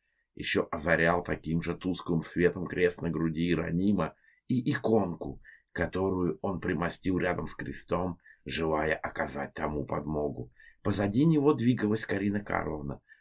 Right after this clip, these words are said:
онемевшими руками державшая ларец господина Плохиша. За ней Иннокентий Иванович. Дальше Иван Васильевич,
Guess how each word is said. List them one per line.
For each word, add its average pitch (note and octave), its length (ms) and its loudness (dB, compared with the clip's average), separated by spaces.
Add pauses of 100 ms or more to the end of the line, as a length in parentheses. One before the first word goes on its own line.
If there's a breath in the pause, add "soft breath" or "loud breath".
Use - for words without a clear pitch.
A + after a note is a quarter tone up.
(160 soft breath)
онемевшими F#2+ 600 0
руками G2 420 -2
державшая E2+ 720 0
ларец D#2+ 480 0
господина E2 640 -8
Плохиша. - 720 -6 (400 soft breath)
За D2 200 0
ней D2+ 220 0
Иннокентий E2 560 0
Иванович. E2+ 580 0 (300)
Дальше C3 500 4
Иван A#2 300 4
Васильевич, B2+ 680 -2